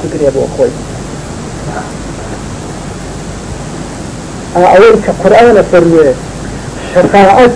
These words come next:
گشتی هی خوایە، ئایەی چل و چواری سوورەی زمەر، «قل لله الشفاعة جميعا»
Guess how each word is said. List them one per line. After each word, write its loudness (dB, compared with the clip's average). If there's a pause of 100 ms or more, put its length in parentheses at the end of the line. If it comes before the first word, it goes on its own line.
(140)
گشتی 2
هی 2
خوایە، 6 (560)
ئایەی 6 (100)
چل -2
و 0 (100)
چواری 4 (140)
سوورەی 2 (100)
زمەر، 2 (560)
«قل 2 (180)
لله 6 (120)
الشفاعة 0 (160)
جميعا» 0